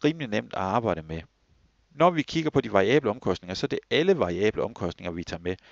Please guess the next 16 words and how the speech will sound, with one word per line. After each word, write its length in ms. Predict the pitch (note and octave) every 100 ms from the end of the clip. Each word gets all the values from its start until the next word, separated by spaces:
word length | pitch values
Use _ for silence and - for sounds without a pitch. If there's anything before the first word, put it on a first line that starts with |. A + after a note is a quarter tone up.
| - - -
Det 100 | D#3
kan 140 | C#3+
også 160 | C3 -
være 100 | G#2+
salgsprovision. 800 | - E3 - - D#2+ - D#2+ - _ _ _ -
Det 100 | F3
kan 120 | C3+
også 180 | C#3 C3+
være, 200 | C#3 C3 - -
hvis 240 | A2+ A2+
vi 60 | A2+
har 160 | G2+ G2+
variable 480 | F#2+ G2 B2 C#3
omkostninger 440 | G#2 C3+ F#2 F2+ F#2
til 140 | -
administration. 760 | F#2+ F#2 F#2 - F2 - D3